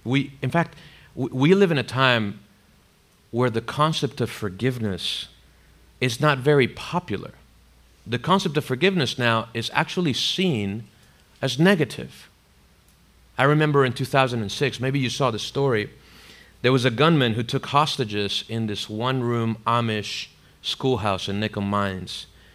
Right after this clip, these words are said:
in Pennsylvania, and it was a devastating story. This man shot ten kids, ages seven to thirteen. Five of them died,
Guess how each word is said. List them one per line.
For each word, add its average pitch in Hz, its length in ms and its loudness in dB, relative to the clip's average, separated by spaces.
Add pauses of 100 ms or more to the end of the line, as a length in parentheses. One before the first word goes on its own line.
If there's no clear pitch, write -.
(120)
in 101 120 -4
Pennsylvania, 101 720 -4
and 113 80 -4
it 127 80 -4
was 139 140 -4
a 120 40 -2
devastating 107 680 -4
story. 101 480 -4 (420)
This 131 300 2
man 139 220 4
shot 117 420 0
ten 156 440 0
kids, - 800 -6 (360)
ages 123 340 0
seven 143 480 -2
to 107 80 -4
thirteen. 117 640 -4
Five 139 320 0
of 135 140 -2
them 123 220 -2
died, 101 360 0